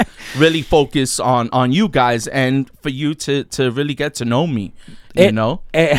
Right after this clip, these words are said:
Speaker 2: I learned Spanish from Argentinians and Uruguayo. So there's somebody saying that.
Speaker 1: <laughs>
Speaker 2: Eh, so no, and so, uh, the first topic that we wanted to talk about, it was, uh, being an entrepreneur.
Speaker 1: Yeah.
Speaker 2: Right? So, eh,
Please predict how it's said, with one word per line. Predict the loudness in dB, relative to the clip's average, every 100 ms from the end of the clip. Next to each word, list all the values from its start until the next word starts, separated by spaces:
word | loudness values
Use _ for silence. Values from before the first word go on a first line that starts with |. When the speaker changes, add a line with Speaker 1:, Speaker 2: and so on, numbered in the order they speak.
| 4
Speaker 2:
I | 6
learned | 6 6
Spanish | 4 6 6 6
from | 6 6
Argentinians | 6 4 2 4 4 4
and | 6
Uruguayo. | 8 8 6 2 -2 -8
So | -2 2 2 0
there's | 4 4 4 4
somebody | 4 6 6
saying | 6 6 6
that. | 4 2 -4 -6
Speaker 1:
<laughs> | -6 2
Speaker 2:
Eh, | 2
so | 4 4
no, | 4
and | 4 6
so, | 8 8 6 -2
uh, | 0 0 2
the | 4
first | 6 6 6
topic | 4 6 4
that | 4
we | 4
wanted | 4 2
to | 0
talk | 2 2
about, | 2 2 0
it | 0
was, | 2 4 2 0 -4
uh, | -4
being | 0 0 2
an | 2
entrepreneur. | 2 0 0 -2 -4 -14 _ -8
Speaker 1:
Yeah. | -2 2 4
Speaker 2:
Right? | 4 2
So, | 0 4 6 4
eh, | 0